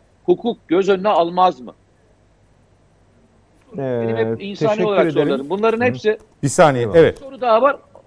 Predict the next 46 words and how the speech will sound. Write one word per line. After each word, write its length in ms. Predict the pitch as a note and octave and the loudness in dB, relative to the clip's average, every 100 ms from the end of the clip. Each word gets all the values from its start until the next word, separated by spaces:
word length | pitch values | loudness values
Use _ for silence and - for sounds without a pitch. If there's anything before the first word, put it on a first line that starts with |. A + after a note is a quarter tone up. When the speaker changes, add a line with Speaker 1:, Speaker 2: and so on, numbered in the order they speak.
| _ _ - _ _ C4 | _ _ -20 _ _ -20
Speaker 1:
Yasin 320 | C4 - G3+ | -18 -16 -8
Bey, 160 | F#3 | -4
bir 60 | D#3+ | -2
Speaker 2:
Hı. 40 | |
Speaker 1:
soru 240 | - A#3+ G#3 | 0 0 2
daha 140 | A3+ | 2
var. 80 | C#4+ | 2
Speaker 2:
Buyurun. 160 | D#4+ G#2 | 2 2
Speaker 1:
Bitireceğim. 340 | A#3 A#3 D4+ | 0 -2 -2
Ondan 220 | C#4 C4+ | -4 -4
sonra 220 | B3 B3+ B3 | -2 -2 -2
Speaker 2:
Buyurun. 180 | A2+ - _ | -4 -6 _
Speaker 1:
tekrar 340 | B3 A#3+ B3 A#3 | 2 2 0 -2
sizin 240 | A3+ A3 | -6 -14
söylediklerinize 480 | G#3+ G#3 - G3 G3 | -8 -8 -8 -10 -8
göre. 260 | G3 G3+ G3 _ _ _ _ | -6 -6 -8 _ _ _ _
Ama 120 | A#3 | -2
yanlış 240 | B3+ C4 C#4+ | -2 0 -2
anlamayın. 320 | D4+ C#4+ F#3+ | -2 -2 -4
Sizi 260 | F#3+ F#3+ | -6 -4
eleştirmek 540 | A#3 G#3 A3 A3+ A#3 A3 | -4 0 0 0 -6 -4
adına 160 | A#3 | -6
sormuyorum. 320 | A#3+ A#3+ F3+ D3 | -2 2 4 4
Benim 60 | |
Speaker 2:
Estağfurullah. 400 | C#3 F#3+ C3 C3 | 6 4 4 2
Speaker 1:
kafama 280 | F#2 G3+ A#3+ | 0 0 -2
takılan 260 | A#3 A3 A3 | -2 -2 2
hukuki 280 | D3 E3+ G3 | 6 8 6
sorular. 240 | - G#3+ | 6 6
Speaker 2:
Eleştirebilirsiniz. 600 | F#3+ F3 E3+ D#3 - - A2+ | 8 6 6 2 2 -4 -2
Speaker 1:
Hukuki 180 | G#3 C4+ | -2 -4
soru. 180 | G#3 E3 | 2 2
Speaker 2:
Lütfen, 360 | D3 E3 A#2+ | 2 0 4
rahat 200 | C3 C#3+ | 6 8
Speaker 1:
Yok, 120 | E4+ - | 8 6
Speaker 2:
olun. 100 | - | 4
Speaker 1:
yok. 200 | D4 - | 0 -2
Niye 140 | G#3 | -6
Speaker 2:
Hı 60 | G#3+ | -4
hı. 40 | |
Speaker 1:
eleştireyim 380 | D3+ - F#3+ E3 | -6 -8 -12 -6
canım? 180 | B3+ - - | -8 -8 -8
Ay, 200 | F3+ A#2 | -4 -4
niye 160 | G#3 | -6
eleştireyim 400 | A3+ - D#3 B2+ | -8 -10 -12 -12
canım? 180 | D#3+ | -10